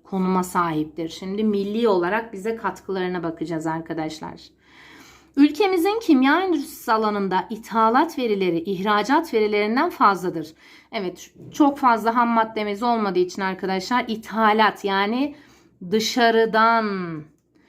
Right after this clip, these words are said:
ürün almamız dışarıya verdiğimiz ürünlerden çok daha fazlaymış. Ülkemizin kimya endüstrisi alanındaki en önemli ihraç ürünleri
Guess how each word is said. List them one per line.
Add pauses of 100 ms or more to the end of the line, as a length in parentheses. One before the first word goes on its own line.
(240)
ürün
almamız
dışarıya
verdiğimiz
ürünlerden (240)
çok
daha (140)
fazlaymış. (420)
Ülkemizin
kimya
endüstrisi
alanındaki
en
önemli
ihraç
ürünleri